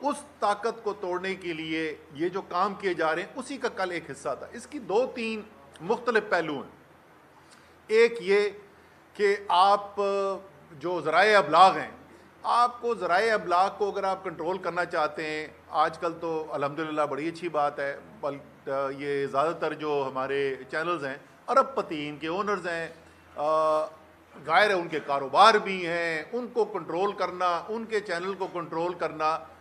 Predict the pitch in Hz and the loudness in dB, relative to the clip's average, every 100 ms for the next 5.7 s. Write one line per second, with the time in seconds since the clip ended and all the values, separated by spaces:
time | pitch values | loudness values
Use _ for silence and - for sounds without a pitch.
0 | - 185 - 214 214 202 196 185 170 175 | -16 -16 -4 -2 2 4 4 0 -4 -4
1 | 175 165 160 165 165 156 156 156 147 - | -4 -4 -2 -2 0 0 0 0 -4 -12
2 | 156 151 214 220 190 185 160 156 143 139 | -8 -2 -2 0 -4 -4 0 0 2 0
3 | 139 139 - - - - - - - 247 | -2 -6 -20 -20 -20 -20 -20 -20 -6 -4
4 | 254 233 202 202 247 247 262 247 226 - | 0 2 2 0 0 2 2 0 -8 -2
5 | 202 196 202 196 165 143 123 | 0 4 4 4 0 0 -2